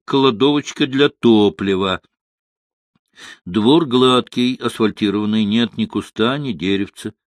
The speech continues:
Снег отброшен к ограде. Все постройки из жженого кирпича, чистенькие,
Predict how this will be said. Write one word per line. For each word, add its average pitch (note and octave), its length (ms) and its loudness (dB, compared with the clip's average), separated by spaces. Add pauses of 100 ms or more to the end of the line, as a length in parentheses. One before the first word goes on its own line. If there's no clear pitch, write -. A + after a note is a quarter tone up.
(360)
Снег B2 520 0
отброшен B2 600 -2
к - 80 -8
ограде. F#2 580 -4 (720)
Все C3 340 0
постройки C3+ 760 -2
из F#2 200 -4
жженого A#2 840 -2
кирпича, G2 680 -6 (500)
чистенькие, C3+ 800 -6